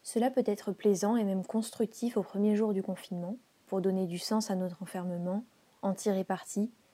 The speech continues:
et se dire qu'on peut grandir même en restant entre quatre murs. On en parle au dîner, au téléphone, aux amis. Et au bout de quelques jours ou quelques semaines, c'est selon, on tourne en rond.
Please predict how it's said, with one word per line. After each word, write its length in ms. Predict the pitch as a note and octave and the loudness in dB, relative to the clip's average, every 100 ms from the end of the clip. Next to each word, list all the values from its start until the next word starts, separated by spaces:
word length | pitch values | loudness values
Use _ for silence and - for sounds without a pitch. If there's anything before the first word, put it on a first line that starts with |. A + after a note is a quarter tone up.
| _ _ - | _ _ -4
et 60 | |
se 140 | G#3+ G3+ | 0 2
dire 240 | G3 B3 | 2 2
qu'on 140 | G3+ | 0
peut 200 | F3+ A3+ | 2 4
grandir 560 | A3 G3 G3 F#3 F#3+ A3 - | 4 2 0 0 -2 -2 -4
même 260 | G3+ G3+ G#3+ | 2 6 6
en 80 | G3 | 4
restant 420 | F#3 F3+ - G#3+ | 0 -4 -2 -2
entre 220 | G3 - | -2 -4
quatre 320 | E3 F#3 - | -6 -6 -4
murs. 380 | F3 D#3+ E3 - _ _ _ _ _ _ _ _ _ _ _ | -6 -6 -12 -20 _ _ _ _ _ _ _ _ _ _ _
On 120 | G#3 | 0
en 100 | F#3+ | 2
parle 220 | F#3+ A3 G#3 | 4 4 6
au 80 | |
dîner, 460 | F#3+ F3+ F3+ E3 G3 - _ | 4 2 0 -2 -8 -14 _
au 100 | G3+ | 0
téléphone, 680 | G3+ G3 F#3 - E3+ E3+ F#3+ - | 4 4 2 0 -2 -2 -6 -6
aux 160 | - E3+ | -2 0
amis. 300 | F3+ D#3+ D3 - _ _ _ _ _ _ _ _ _ _ _ _ _ _ | 0 -2 -10 -18 _ _ _ _ _ _ _ _ _ _ _ _ _ _
Et 80 | - | 6
au 80 | A3 | 6
bout 120 | C4 | 8
de 100 | C#4 | 6
quelques 380 | G#3+ G#3 F#3+ G3+ | 6 2 2 2
jours 340 | F3+ G#3+ B3 | 4 4 4
ou 60 | A3+ | 4
quelques 320 | G#3 G3+ F#3 | 2 2 0
semaines, 440 | - G3 F3+ G3 G#3 | -2 -2 0 2 0
c'est 140 | G3 | 0
selon, 420 | F3+ F3+ E3+ G#3 B3 _ _ _ | -2 -2 0 -2 -2 _ _ _
on 120 | G3+ F#3+ | -2 2
tourne 240 | B3 A3+ | 4 4
en 100 | F#3 | 2
rond. 200 | D#3+ D3+ | -2 -12